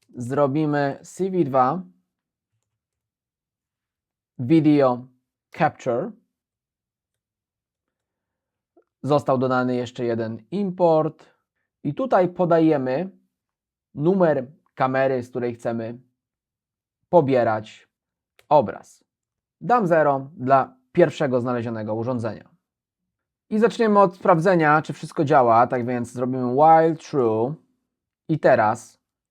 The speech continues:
video read. I w tym momencie Open C V zwróci obiekt typu tuple, który będzie zawierał dwie wartości. Pierwsza wartość to wartość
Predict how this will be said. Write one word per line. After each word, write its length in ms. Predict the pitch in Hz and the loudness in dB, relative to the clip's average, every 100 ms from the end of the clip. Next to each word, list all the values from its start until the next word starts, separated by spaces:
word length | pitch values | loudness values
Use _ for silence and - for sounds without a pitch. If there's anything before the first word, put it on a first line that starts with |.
| _ _ _ _ | _ _ _ _
video 640 | 120 156 147 123 107 117 147 _ _ _ _ _ _ _ _ _ _ _ _ _ _ - | -2 0 2 2 0 -2 -6 _ _ _ _ _ _ _ _ _ _ _ _ _ _ -2
read. 540 | 151 151 117 165 - _ _ _ _ _ _ | 2 4 2 -4 -8 _ _ _ _ _ _
I 180 | 147 151 | 0 0
w 140 | - | -2
tym 160 | - 262 | -4 0
momencie 600 | 254 196 156 127 156 196 - _ _ - | 2 2 -2 0 0 0 -4 _ _ -2
Open 380 | 180 214 214 180 | -2 0 -4 -6
C 220 | 170 151 | -4 -2
V 60 | 143 156 180 - _ - | 0 -2 -4 -12 _ -10
zwróci 560 | 123 120 175 190 180 | -6 0 2 0 0
obiekt 320 | 143 147 151 - | 0 0 -2 -6
typu 360 | 139 135 110 - _ | -8 -8 -10 -14 _
tuple, 440 | - 117 123 165 226 _ _ | -2 0 0 -4 -6 _ _
który 240 | - 208 | -2 2
będzie 220 | 180 165 151 | 2 0 -2
zawierał 500 | 143 147 143 139 175 | -2 2 2 0 -4
dwie 340 | 135 123 147 | -8 -2 2
wartości. 600 | 139 131 - 104 - - _ _ _ _ _ | 2 2 -2 -10 -14 -20 _ _ _ _ _
Pierwsza 380 | - 269 - 190 | 4 4 6 2
wartość 600 | 139 120 127 190 - _ _ _ - | 2 2 -2 -4 -8 _ _ _ -4
to 120 | 160 | 2
wartość 800 | 185 190 190 180 175 - - | 4 4 4 4 4 0 -20